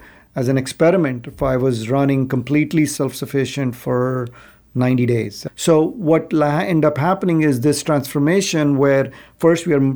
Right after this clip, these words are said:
transforming from solar and solar plus batteries to energy systems. And energy systems will have resources. Um, solar is obviously a resource, battery is a resource. Um,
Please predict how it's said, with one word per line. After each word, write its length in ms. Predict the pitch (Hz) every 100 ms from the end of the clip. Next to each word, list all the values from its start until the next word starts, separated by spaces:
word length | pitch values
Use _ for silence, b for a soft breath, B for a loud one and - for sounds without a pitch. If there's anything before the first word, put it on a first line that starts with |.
| 135
transforming 640 | 151 139 - 156 151 147
from 180 | 151 139
solar 560 | - 160 147 147 143
and 140 | 135 123
solar 260 | 151 139
plus 220 | 123 143 127
batteries 440 | 151 139 143 135
to 180 | 139 143
energy 460 | 202 156 151 120 127
systems. 600 | - 120 - 180 214 - B B B B B -
And 580 | 170 147 143 139 139 139
energy 260 | 151 160 170
systems 500 | 165 156 - 151 131
will 200 | 143 143
have 320 | 143 131 117 b b _ _ _ _ _ _ _ _
resources. 920 | 131 185 185 139 120 - 165 220 - b b _ _ _ - -
Um, 600 | 139 135 135 135 131 -
solar 360 | - 143 151
is 120 | 143 135
obviously 460 | 135 131 143 151
a 60 | 139
resource, 560 | 139 131 - 135 131
battery 440 | 127 131 135 135 139
is 100 | 127
a 120 | 139
resource. 720 | 127 131 - 139 131 127 123 B B B B
Um, 580 | - 139 131 127 127 -